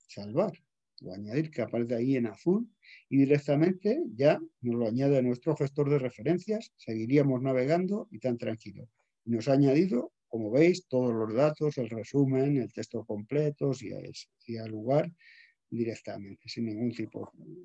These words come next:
Ahí lo tenemos, ¿veis? Doy al icono, doy a salvar. Si nos salen varios documentos,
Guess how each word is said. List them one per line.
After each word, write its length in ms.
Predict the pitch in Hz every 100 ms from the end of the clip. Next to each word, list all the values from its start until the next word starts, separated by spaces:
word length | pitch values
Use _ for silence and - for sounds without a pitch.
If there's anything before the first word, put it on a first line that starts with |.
| _ _ _ _ _ _ _
Ahí 120 | 120
lo 140 | 113 104
tenemos, 560 | 110 139 175 240 240
¿veis? 420 | - 131 220 - _ _ _ _ _ _ _ _ -
Doy 180 | 127 120
al 140 | 110
icono, 560 | 113 117 160 180 214 262 _ _ -
doy 200 | 117 117
a 60 | 110
salvar. 600 | 120 123 151 196 302 - _ _ _ - _
Si 120 | - 123
nos 160 | 117
salen 260 | 147 147 139
varios 360 | 139 131 123
documentos, 840 | 135 - 139 156 196 - 202 254